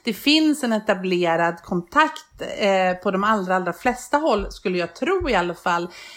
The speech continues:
eh, mellan just smittspårningen. Den har väl ändå, den har väl ändå, eh, liksom smittspårning och smittskydd har väl ändå kontakt med våra skolor. Eller är det bara kommunala skolor,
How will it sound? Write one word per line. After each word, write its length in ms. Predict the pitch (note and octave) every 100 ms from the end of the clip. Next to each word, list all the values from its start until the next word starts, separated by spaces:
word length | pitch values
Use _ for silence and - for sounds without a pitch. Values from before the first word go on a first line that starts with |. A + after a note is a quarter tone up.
| -
eh, 380 | - F#3+ E3+ D#3+ D#3 -
mellan 720 | G#3+ G3 F3 E3 D#3+ D#3+ E3 -
just 380 | F#3+ E3+ - -
smittspårningen. 960 | A3+ A3 - - G3+ F3 F3 G3 A#3+ C4
Den 160 | B3 B3+
har 280 | C4+ G#3
väl 180 | F#3 G3+
ändå, 500 | G3 F#3 F3 E3 E3 - - _ -
den 160 | A3
har 380 | A#3 A3 D#3+ D#3
väl 280 | F3+ A3 C4+
ändå, 800 | D4 A3 E3+ F3 D#3+ D#3+ D#3 D#3+ _ _ _ -
eh, 920 | G3 D#3+ F3 G#3+ A#3+ - - - -
liksom 480 | G#3 F#3 - E3 E3+
smittspårning 1000 | - A3+ G#3+ - G#3+ G3 F#3+ F#3+ F#3+ F#3
och 100 | F3+
smittskydd 1400 | - G#3+ F#3 _ _ F3+ E3 E3 E3 - A3+ F#3+ G#3 G#3
har 420 | G3 A3 G3 F3
väl 160 | G3 C#4
ändå 260 | B3 F3+
kontakt 580 | F3+ F#3 - E3+ - -
med 140 | F#3+
våra 180 | F#3+ G3
skolor. 480 | F#3 - A3+ G3+ A3+
Eller 200 | A3+ A3+
är 140 | A3+
det 140 | G#3 F3+
bara 260 | D4 D4
kommunala 580 | G#3 B3 C#4+ D#4 A#3 B3+
skolor, 440 | C4+ - E4+ A#3+